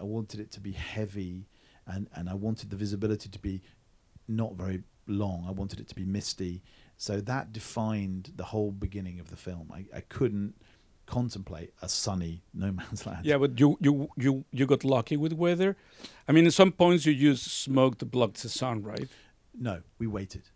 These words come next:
Speaker 1: We
Speaker 2: You
Speaker 1: always
Speaker 2: waited?
Speaker 1: waited.
Speaker 2: Yeah.
Speaker 1: Yeah. We never, we never, well, uh,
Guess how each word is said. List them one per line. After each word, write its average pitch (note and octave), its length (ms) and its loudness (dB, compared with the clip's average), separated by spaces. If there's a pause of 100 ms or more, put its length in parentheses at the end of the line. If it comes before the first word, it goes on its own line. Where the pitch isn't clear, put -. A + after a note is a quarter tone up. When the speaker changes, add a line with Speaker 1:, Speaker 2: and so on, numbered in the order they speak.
(280)
Speaker 1:
We G2 100 -8
Speaker 2:
You C3 80 0
Speaker 1:
always A#2 200 4
Speaker 2:
waited? D3 160 0
Speaker 1:
waited. F2 280 -8
Speaker 2:
Yeah. A#2+ 100 -4
Speaker 1:
Yeah. D#3 60 -4
We A2 140 -4
never, A#2 200 0
we A#2 140 -2
never, A#2+ 240 0
well, D#3 340 -4
uh, C#3+ 60 -14